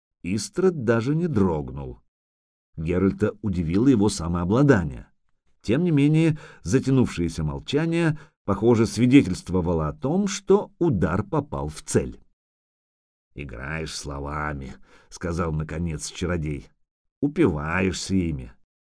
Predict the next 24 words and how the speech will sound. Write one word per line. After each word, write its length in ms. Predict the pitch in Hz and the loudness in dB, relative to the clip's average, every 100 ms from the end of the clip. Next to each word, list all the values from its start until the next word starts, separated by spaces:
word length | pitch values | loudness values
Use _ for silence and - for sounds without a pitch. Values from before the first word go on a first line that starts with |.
| _ _ _ | _ _ _
Словами 580 | - 90 101 165 175 123 | -8 -2 2 4 4 2
хочешь 400 | - 175 160 95 | 0 -4 -2 0
заменить 500 | 107 107 135 156 101 | 2 2 0 -2 -2
нормальные 720 | 95 90 101 127 147 156 160 | -2 0 0 0 2 2 0
человеческие 760 | - 85 90 120 123 117 143 | -4 -4 0 -2 -2 -6 -4
ощущения, 920 | 139 - 180 156 - 262 180 95 78 - _ | -4 -6 -10 -10 -6 -2 0 -2 -2 -10 _
которых 420 | - 104 80 92 101 | -2 0 0 -2 -4
у 40 | |
тебя 220 | 98 98 | 0 2
нет. 340 | 110 101 67 - _ _ _ _ _ | 2 0 -2 -16 _ _ _ _ _
Твои 320 | 127 90 160 | -6 -2 -2
слова 440 | 214 - 139 180 185 | -2 0 2 4 4
не 160 | 131 | 4
выражают 580 | 104 101 92 135 135 123 | 4 4 4 4 4 2
чувств, 460 | - 220 - - - - - | -2 -2 -2 -8 -18 -20 -14
это 220 | - 127 127 | -2 2 4
лишь 200 | 135 120 | 4 2
звуки, 680 | 104 135 208 214 - 82 - _ _ - | 0 0 0 -2 0 -2 -2 _ _ -6
такие 340 | 101 208 226 | -6 -2 0
же 180 | 135 120 | 4 4
издает 540 | 95 95 104 139 - - - - | 6 6 6 6 2 -18 -20 0
этот 320 | 117 117 123 | 0 2 0
вот 240 | 131 156 | 0 -2
череп, 460 | - - 240 104 98 | -2 4 6 4 0